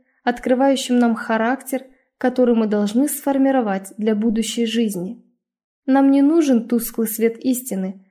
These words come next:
чтобы Писание сделать доступными для понимания. С таким же успехом можно предположить, будто полуденному солнцу, дабы оно ярче освещало землю,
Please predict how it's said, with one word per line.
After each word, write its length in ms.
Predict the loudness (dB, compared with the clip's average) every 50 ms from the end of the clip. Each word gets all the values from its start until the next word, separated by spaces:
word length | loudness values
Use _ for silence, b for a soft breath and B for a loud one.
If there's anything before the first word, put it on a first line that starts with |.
| b b
чтобы 380 | b -16 -2 0 0 0 0 -2
Писание 580 | -4 -4 -4 -2 0 0 2 2 2 2 2 0
сделать 400 | 0 2 2 2 2 2 0 -2
доступными 640 | -2 -2 -4 -4 -4 -4 -4 0 0 0 2 2 0
для 180 | 0 -2 -4
понимания. 760 | -4 -2 -2 -2 0 0 0 0 0 0 0 0 -2 -4 -6 b b b b b b b b
С 120 | -18 -6 0
таким 360 | 0 0 2 2 2 2 2
же 160 | 2 0 -2
успехом 520 | -2 -2 -4 -2 -2 -2 -2 -2 -2 -2
можно 340 | 0 2 2 2 2 2 0
предположить, 840 | 0 -2 -4 -6 -6 -4 -4 -2 -2 0 -2 0 0 -2 -2 -2 -8 _ _ _ _ _
будто 380 | -2 0 0 0 0 0 -2
полуденному 680 | 0 2 0 2 2 2 2 2 2 2 2 2 2 0
солнцу, 680 | -2 -4 -2 -2 -2 -2 -4 -6 -10 -12 -14 -14 _ _ _ _ _
дабы 320 | -4 0 2 2 4 4 4
оно 160 | 4 4 2
ярче 440 | 2 2 0 0 -2 -4 -6 -6 -6
освещало 540 | -6 -6 -6 -6 -4 -4 -4 -2 -2 -2
землю, 480 | -2 -2 -2 -2 -2 -2 -4 -6 -10 -12